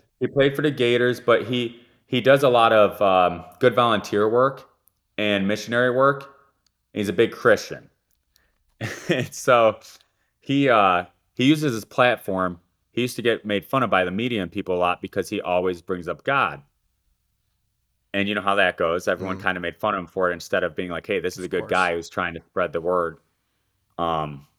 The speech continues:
Speaker 1: but he wrote a couple books, and I love to read, and I love sports. So I started reading his books, and it really kind of, um, opened up my eyes to how you can influence people and to use your own skill set that God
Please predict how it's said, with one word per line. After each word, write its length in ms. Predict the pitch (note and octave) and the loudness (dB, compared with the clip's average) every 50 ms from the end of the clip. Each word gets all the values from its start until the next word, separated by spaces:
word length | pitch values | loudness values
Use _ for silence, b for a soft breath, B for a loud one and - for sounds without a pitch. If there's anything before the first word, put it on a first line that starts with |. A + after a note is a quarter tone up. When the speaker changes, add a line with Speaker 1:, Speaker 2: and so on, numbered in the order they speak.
| _ _ _ _ _ _ _ _ _ _ _ _ _ _ - - - | _ _ _ _ _ _ _ _ _ _ _ _ _ _ -20 -6 0
Speaker 1:
but 440 | - G#2 G2 F#2+ F#2+ - - _ _ _ _ _ - | 2 4 4 4 2 -2 -6 _ _ _ _ _ -18
he 160 | - - A2+ | -10 -8 -4
wrote 180 | G2+ A2+ A#2 | 0 0 0
a 60 | B2 B2 | 0 0
couple 240 | - C#3+ - E3 D#3 | -2 -2 -2 -2 -2
books, 520 | B2+ B2 A#2+ A2+ A#2 B2 - - - - _ - | 0 0 0 0 0 -2 -6 -10 -20 -20 _ -8
and 80 | F#2 F2+ | -4 -2
I 80 | F2 F2+ | -2 -2
love 300 | F2 F2 F#2+ G2+ G#2+ - | -2 0 0 0 0 0
to 120 | - - G2+ | -4 -10 -6
read, 400 | F#2 F#2+ F#2 F2+ F#2+ G#2 B2 B2+ _ _ _ _ - | -6 -4 -4 -4 -6 -8 -10 -14 _ _ _ _ -10
and 100 | F2+ F2 | -6 -4
I 60 | E2+ | -4
love 180 | E2+ E2 D#2+ - | -4 -4 -6 -10
sports. 440 | - - - C#3 B2 F#2 D#2+ - - | -10 -8 -4 -2 -2 -2 -2 -6 -8
So 140 | - - G2 | -6 -2 -2
I 100 | F2 F2 | -2 -2
started 320 | - - B2+ B2 B2 G2 | -4 -4 -4 -4 -2 -2
reading 160 | G#2+ A2+ G#2 F2+ | -4 -6 -6 -6
his 120 | E2+ D#2 | -8 -10
books, 480 | - - A#2 C3 C#3 B2 - - - _ _ _ _ _ _ _ _ _ _ _ _ _ _ _ _ _ _ - | -6 -4 -2 -2 -2 -2 -6 -10 -20 _ _ _ _ _ _ _ _ _ _ _ _ _ _ _ _ _ _ -8
and 300 | G2+ G#2 G2 F#2+ F2+ - - _ | -6 -6 -6 -6 -8 -12 -12 _
it 180 | - F#2 F#2 - - | -4 -4 -4 -6 -8
really 480 | F#2 F2 G2 G#2+ A#2 A#2 A#2 A#2 A2+ | -6 -2 0 2 2 2 2 0 -2
kind 360 | G#2 - - A2+ G2+ G2 F#2 F#2 | -4 -6 -4 -2 -2 -2 0 -2
of, 160 | F2 D#2+ - | -4 -4 -4
um, 420 | F2 E2+ E2 E2 D#2+ D#2 D#2 C#2+ - _ _ _ _ _ - | -6 -6 -6 -6 -8 -10 -12 -16 -20 _ _ _ _ _ 0
opened 220 | A2 G#2+ - A#2+ A2+ | 0 0 2 0 -2
up 80 | A#2 | -2
my 320 | F#2+ G2 F2+ F2+ F#2 F#2 G2 | 0 0 0 2 2 0 0
eyes 260 | A2 G#2+ - - - | -2 -4 -6 -12 -18
to 320 | - - - G#2 G2 F#2 F2 | -12 -8 -4 -4 -4 -4 -4
how 140 | - F#2 F#2+ | -2 -2 -2
you 100 | G2 F#2+ | -2 -2
can 140 | - G2 E2+ | -6 -10 -10
influence 380 | E2 E2+ - - A#2 A#2+ B2+ - | -10 -10 -8 -8 -8 -8 -8 -8
people 500 | - D#3 D3 D3 - F3 F#3 F3 D#3+ _ _ _ _ _ _ _ _ _ _ _ _ _ _ _ _ _ _ _ _ - | -6 -6 -4 -2 -2 -4 -4 -4 -8 _ _ _ _ _ _ _ _ _ _ _ _ _ _ _ _ _ _ _ _ -4
and 260 | G2+ G2+ G2 F#2+ - | -2 -2 -2 -4 -4
to 80 | - G#2 | -4 -4
use 180 | G2+ G#2+ G#2 F#2+ | -2 -2 -2 -2
your 100 | A2 G#2 | -4 -4
own 120 | G#2 G2+ | -4 -6
skill 260 | - - - G2+ G2+ | -6 -4 -2 -2 -2
set 220 | G2+ - A#2+ A2 - | 0 0 -2 -2 -2
that 160 | G#2 F2+ - | -2 -4 -2
God 340 | G2 F#2 F#2+ G2 G#2 G#2 | 0 2 2 2 0 -2